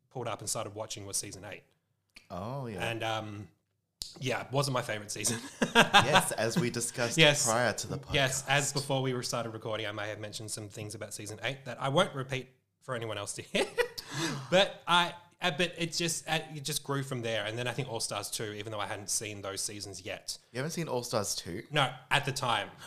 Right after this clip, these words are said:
Speaker 2: Okay,
Speaker 1: <laughs> When
Speaker 2: right.
Speaker 1: All Stars two was coming out.
Speaker 2: Because that's a bit of a, yeah.
Speaker 1: I hadn't seen those Queen seasons, but I knew so much about them from going back and watching old clips of the show and, like,
Speaker 2: Mm.
Speaker 1: you know, all of, like, their stuff online and learning just about them. And so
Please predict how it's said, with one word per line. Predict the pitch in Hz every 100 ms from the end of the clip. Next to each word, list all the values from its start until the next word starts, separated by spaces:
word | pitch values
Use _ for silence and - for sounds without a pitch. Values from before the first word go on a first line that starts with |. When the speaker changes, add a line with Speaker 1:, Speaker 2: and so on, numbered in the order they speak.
| -
Speaker 2:
Okay, | 131 -
Speaker 1:
<laughs> |
When | 147 156
Speaker 2:
right. | 147
Speaker 1:
All |
Stars | 156 - - - -
two | 196
was | 175 160
coming | - 135 123
out. | 117
Speaker 2:
Because | 131 139 127
that's | 135 135
a | 147
bit | 131
of | 120 107
a, | 98 -
yeah. | 104 98 80 -
Speaker 1:
I | 180
hadn't | 165 170
seen | 160 160
those | 147 135
Queen | 147 127
seasons, | - 123 107 104 95 - -
but | 123
I | 127
knew | 131 131 123
so | - - 143 139 131
much | 117 113 123 135 - -
about | 117 - 123 135 -
them | 110 104
from | - 135 120 98 101 117 _ _ _ -
going | 123 120
back | 110 110
and | 110
watching | 107 - 104
old | 98
clips | - 156 -
of | 104
the |
show | 98 95 87 85
and, | 98
like, | 95 -
Speaker 2:
Mm. | 95 87 95
Speaker 1:
you | 110
know, | 104 110
all | 117 107
of, | 101 -
like, | 107 -
their | 107
stuff | - 101 117
online | 107 139 120 98
and | 101
learning | 104 104 101
just | -
about | 110 101
them. | 110 131 101
And | 98 92 - - -
so | - 120